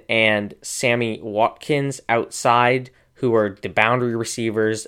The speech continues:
They will go up. They'll make plays for you. They're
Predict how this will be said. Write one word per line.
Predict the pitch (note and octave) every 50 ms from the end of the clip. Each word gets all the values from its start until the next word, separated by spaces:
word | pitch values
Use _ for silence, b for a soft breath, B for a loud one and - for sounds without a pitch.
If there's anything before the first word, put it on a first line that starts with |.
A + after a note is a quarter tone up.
| - -
They | - A2 G#2+ G#2+ A2
will | G#2+ G#2 G2 G2
go | G2 G#2+ G#2
up. | G2+ G#2 G#2 -
They'll | A#2 G#2+
make | G#2+ G#2+ G#2 G2+ -
plays | - A2+ G#2 G2 F#2+
for | - - A2
you. | A2 G#2+ G#2+ G#2+ G2 G2 -
They're | - G#2+ G#2 G#2 G2+ G2 F#2+ F#2+ -